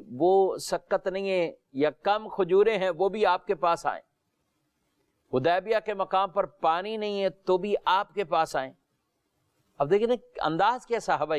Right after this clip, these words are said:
کرام علیہ مردوان، حالانکہ دیکھ رہے ہیں حضور علیہ الصلوۃ والسلام بھی حدیبیہ میں ہمارے ساتھ ہیں،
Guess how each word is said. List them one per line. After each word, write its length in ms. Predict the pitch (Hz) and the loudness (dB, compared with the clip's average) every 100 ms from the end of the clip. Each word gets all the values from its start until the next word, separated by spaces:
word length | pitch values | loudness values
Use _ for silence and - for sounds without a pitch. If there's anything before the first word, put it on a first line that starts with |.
| 135 | -2
کرام 260 | 120 113 | -2 -2
علیہ 140 | 113 107 | -6 -8
مردوان، 360 | 101 92 87 - _ _ _ _ _ _ _ _ _ - | -8 -6 -8 -8 _ _ _ _ _ _ _ _ _ -4
حالانکہ 300 | 135 175 170 | -2 -2 -2
دیکھ 300 | 160 180 190 | -2 0 0
رہے 80 | 190 | -2
ہیں 80 | |
حضور 140 | 135 135 | -2 -2
علیہ 120 | 151 | -2
الصلوۃ 220 | 143 147 | -2 0
والسلام 460 | 143 143 - 139 160 | -2 -2 -4 -4 0
بھی 80 | 156 | 0
حدیبیہ 420 | 123 120 127 147 | 2 0 0 -2
میں 140 | 143 | -2
ہمارے 240 | 117 117 131 | 0 0 0
ساتھ 320 | 120 123 | 0 0
ہیں، 80 | - | -4